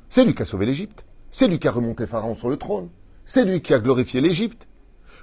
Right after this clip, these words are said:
Plus que ça encore, et je, j'ai posé une couchée hier. Je dis, c'est marrant parce que vous avez remarqué que l'esclavage,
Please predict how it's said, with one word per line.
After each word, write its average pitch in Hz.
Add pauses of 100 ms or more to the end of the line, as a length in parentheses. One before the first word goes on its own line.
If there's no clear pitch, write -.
Plus 233
que 214
ça 185
encore, 139
et 135
je, 143
j'ai 110
posé 151
une 147
couchée 147
hier. 131 (340)
Je 131
dis, 156 (280)
c'est -
marrant 175
parce 151
que 123 (500)
vous 107
avez 131
remarqué 151
que 139
l'esclavage, 123